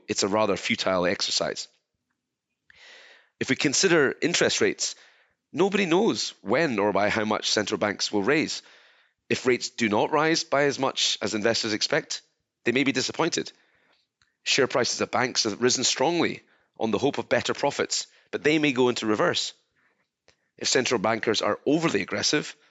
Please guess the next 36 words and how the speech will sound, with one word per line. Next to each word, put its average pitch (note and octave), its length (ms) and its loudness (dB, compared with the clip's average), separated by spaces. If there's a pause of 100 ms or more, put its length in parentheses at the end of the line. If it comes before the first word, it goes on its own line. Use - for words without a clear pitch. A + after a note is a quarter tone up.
(420)
they A2 120 0
may C3 160 2
succeed A2+ 400 0
in G2+ 60 -2
killing A#2 260 2
inflation, C3 560 0 (640)
but A#2 80 0
also C#3+ 260 0
the D3+ 80 4
economy. F3 460 0 (1000)
So - 120 -4
once D#3+ 200 0
again, C3 220 2
in, A#2 140 -2 (160)
in - 80 2
our B2 120 2
view, A#2 160 2
companies D3+ 440 -2
that B2+ 80 -2
rely A2 300 2
heavily B2 460 0
on G#2 160 0
the F#2 100 0
economy G#2 640 -4 (520)
will G2+ 140 0
likely G#2+ 280 2
suffer A#2 340 -2
in F2+ 80 -6
such - 280 -4
an F2+ 80 -4
environment. F2 480 -4 (760)
Higher E3 340 0
interest C#3 380 0
rates G2+ 280 -2
are G#2 120 -2
not C3+ 440 -2